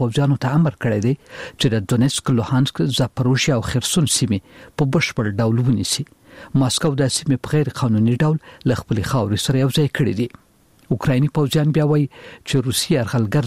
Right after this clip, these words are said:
ځواکونه د زاپروژیا او خرسون له اشغال شویو سیمو د کریمیا ټاپو وزمه سیمې ته د ملکیانو د انتقالېدو لپاره تیاری نیسي.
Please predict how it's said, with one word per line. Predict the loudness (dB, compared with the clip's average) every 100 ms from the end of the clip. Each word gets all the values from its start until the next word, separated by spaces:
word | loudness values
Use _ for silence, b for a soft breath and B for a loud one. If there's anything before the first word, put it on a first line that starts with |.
| 0
ځواکونه | -2 0 0 0 B B B 0
د | 0
زاپروژیا | -2 0 0 2 2 0
او | 0
خرسون | -4 0 2 2
له | 2 -2
اشغال | -2 -2 0
شویو | 0 0 0
سیمو | 0 0 -2 B B B 0
د | 0 0
کریمیا | 0 4 4 2 0
ټاپو | -2 0
وزمه | 0 0 -2 0
سیمې | -2 -2 -2
ته | -8 -10 -10 0 2
د | 2
ملکیانو | 2 0 0 2 2 0
د | -2
انتقالېدو | -2 -2 0 0 2 2
لپاره | 2 0 0 0
تیاری | 0 2 2 2
نیسي. | 2 -2